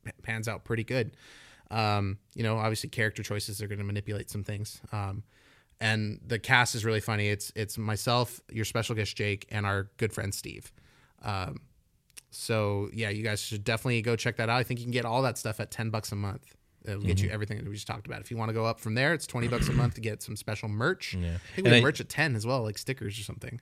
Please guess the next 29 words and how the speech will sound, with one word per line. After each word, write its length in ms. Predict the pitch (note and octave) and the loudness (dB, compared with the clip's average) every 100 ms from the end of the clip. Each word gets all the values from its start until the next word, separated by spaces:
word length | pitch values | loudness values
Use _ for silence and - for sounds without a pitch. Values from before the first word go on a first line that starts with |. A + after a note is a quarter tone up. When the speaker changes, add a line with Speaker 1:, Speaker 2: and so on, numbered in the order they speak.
| - | 2
Speaker 2:
Yeah, 400 | G2+ G2+ F2 E2 | 8 8 8 4
and 180 | A2+ B2 | 6 8
I 80 | C3+ | 10
know 180 | D3 B2 | 10 10
at 80 | - | 10
five 220 | A#2+ G2+ | 8 8
dollars 220 | F2 E2 | 6 6
a 20 | |
month 160 | E2 D#2+ | 2 2
you 60 | E2+ | 2
get 120 | E2+ | 4
a 20 | |
lot 340 | E2 E2+ D#2 - | 4 2 2 0
of 140 | E2 | -4
what 120 | D#2 - | -4 -4
we 80 | D2 | -4
talked 260 | D#2+ D#2 | -6 -6
about. 200 | D#2 D#2+ D2 | -6 -4 2
Not 220 | F#2 G2+ | 4 8
all 200 | F#2 E2 | 6 6
of 100 | D#2+ | 2
it, 140 | E2 | 0
but, 260 | E2 D#2 F2 | 0 0 0
but 120 | D#2+ | 0
at 80 | E2+ | 2
least 240 | F2 - | 2 0
half 240 | - D#2+ - | -2 -2 -4
of 100 | D2+ | -8
it. 140 | D#2+ | -10